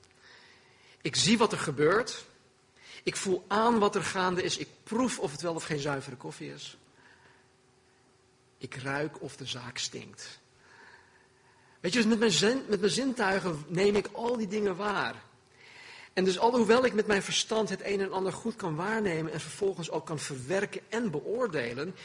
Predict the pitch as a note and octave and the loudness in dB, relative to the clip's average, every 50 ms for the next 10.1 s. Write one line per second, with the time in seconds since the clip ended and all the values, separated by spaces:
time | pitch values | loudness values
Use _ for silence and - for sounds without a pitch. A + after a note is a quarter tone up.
0 | - - - - _ G#3 A#3+ A#3+ - - - - F#3 E3 D3+ C3 D3+ D#3+ E3 F3+ | -18 -20 -20 -6 _ 2 4 4 2 2 0 -4 -6 -6 -4 -4 -4 -4 -2 -4
1 | F#3 - - C#3+ C3+ D3+ E3 E3+ F3+ F3+ F3+ E3 E3 E3 E3+ E3 - - E3 D#3 | -4 -6 -8 -8 -4 -2 -2 -2 -2 -2 -2 -2 -2 -2 -2 -4 -6 -6 -6 -8
2 | D3 - - - D3+ - - - C#3+ B2+ B2+ C#3 C3 - - - - _ _ _ | -8 -8 -12 -10 -8 -8 -8 -8 -8 -10 -10 -12 -14 -16 -20 -20 -20 _ _ _
3 | _ C#3 F#3+ F#3 - - C4 C4 A#3 - - - - - - - - - _ - | _ -10 -10 -10 -8 -12 -12 -12 -12 -12 -16 -16 -16 -16 -16 -16 -20 -20 _ -20
4 | _ _ _ _ _ _ _ _ _ _ _ _ _ _ _ _ _ _ _ _ | _ _ _ _ _ _ _ _ _ _ _ _ _ _ _ _ _ _ _ _
5 | _ _ _ _ _ _ _ _ _ _ _ _ _ _ _ _ _ _ _ _ | _ _ _ _ _ _ _ _ _ _ _ _ _ _ _ _ _ _ _ _
6 | _ _ _ _ _ _ _ _ _ _ - - - _ _ _ _ _ _ _ | _ _ _ _ _ _ _ _ _ _ -20 -20 -20 _ _ _ _ _ _ _
7 | _ _ _ _ _ _ _ _ _ _ _ _ _ _ _ _ _ _ _ _ | _ _ _ _ _ _ _ _ _ _ _ _ _ _ _ _ _ _ _ _
8 | _ _ _ _ _ _ - - - G3+ A3+ G#3+ - F3+ E3 E3 D#3+ D3+ - - | _ _ _ _ _ _ -10 -10 -8 -6 -8 -6 -6 -6 -4 -4 -4 -4 -4 -4
9 | D#3 D3 C#3+ C#3+ D#3+ E3 D3+ D#3 C3+ B2 B2+ B2 - - E3 F3+ F3 D#3+ C3+ G#2 | -4 -4 -4 -4 -4 -4 -4 -4 -4 -6 -6 -10 -10 -8 -6 -4 -2 -2 -2 -4
10 | - | -6